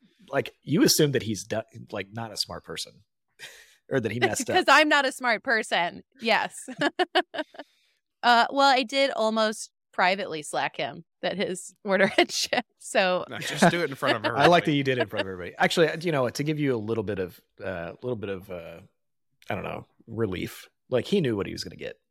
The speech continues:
Speaker 1: 'cause I asked him what he
Speaker 2: Okay.
Speaker 1: wanted, and
Speaker 2: Oh,
Speaker 1: he
Speaker 2: well,
Speaker 1: told me
Speaker 2: that,
Speaker 1: exactly.
Speaker 2: now you guys are making me feel bad that, like, you guys came up, you had this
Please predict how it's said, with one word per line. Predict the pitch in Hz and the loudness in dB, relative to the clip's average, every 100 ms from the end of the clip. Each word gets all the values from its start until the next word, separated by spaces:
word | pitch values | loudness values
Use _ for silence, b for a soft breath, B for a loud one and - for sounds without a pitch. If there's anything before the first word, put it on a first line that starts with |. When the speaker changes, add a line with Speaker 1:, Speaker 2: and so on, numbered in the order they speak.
| _ - | _ -6
Speaker 1:
'cause | 127 | 0
I | 135 | 0
asked | 107 - | 0 -2
him | - | 2
what | 339 - | 2 2
he | |
Speaker 2:
Okay. | 160 | -4
Speaker 1:
wanted, | - - | -6 -8
and | - | -4
Speaker 2:
Oh, | |
Speaker 1:
he | 440 | -2
Speaker 2:
well, | - | 0
Speaker 1:
told | - | 2
me | - | 2
Speaker 2:
that, | - | 0
Speaker 1:
exactly. | - 359 392 | 2 2 2
Speaker 2:
now | |
you | 381 | 0
guys | 440 349 | 0 -2
are | 349 | -2
making | 277 277 277 269 | -2 -2 -4 -4
me | 269 | -4
feel | 269 233 233 | 0 0 2
bad | 196 196 196 175 | 2 4 4 2
that, | 180 156 | -2 0
like, | 175 170 - | 0 0 -4
you | 202 202 | -10 -2
guys | 208 196 196 | 0 0 -2
came | - 185 | -8 -4
up, | 175 165 - | -2 -4 -6
you | 185 170 | -12 -8
had | 175 175 165 | -2 -2 -2
this | 165 - | -8 -10